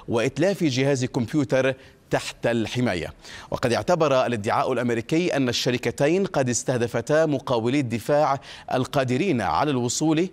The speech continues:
إلى معلومات سرية وأهداف أخرى تمثلت بشركة محاسبة وشركة ضيافة ومقرهما نيويورك.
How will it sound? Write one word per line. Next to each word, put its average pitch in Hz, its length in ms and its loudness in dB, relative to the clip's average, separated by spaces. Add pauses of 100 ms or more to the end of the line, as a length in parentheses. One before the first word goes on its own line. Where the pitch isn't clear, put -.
(220)
إلى 131 400 2
معلومات 127 640 0
سرية 131 640 2
وأهداف 123 600 0
أخرى 120 440 0 (320)
تمثلت 175 640 0
بشركة 135 760 0
محاسبة 147 720 0 (300)
وشركة 131 720 0
ضيافة 147 480 2
ومقرهما 131 1080 2 (340)
نيويورك. 117 520 -2